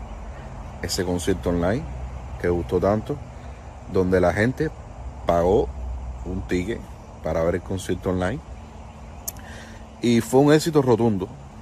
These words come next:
En aquel momento fue un éxito rotundo.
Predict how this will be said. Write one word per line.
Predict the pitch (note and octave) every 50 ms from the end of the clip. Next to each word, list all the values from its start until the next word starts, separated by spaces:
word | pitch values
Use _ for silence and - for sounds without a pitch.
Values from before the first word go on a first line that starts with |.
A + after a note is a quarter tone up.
| - - - - - - - - - - - - - -
En | - E2+
aquel | E2 E2+ F2 F2+
momento | F#2+ F#2 F#2 F#2 F#2+ G2 G#2 G2 - E2 - - - -
fue | - E2+
un | F#2 F#2
éxito | F2+ - - - - - - - - - - - -
rotundo. | F#2 F2+ E2+ G2+ G#2 G2+ G2 F#2+ B2+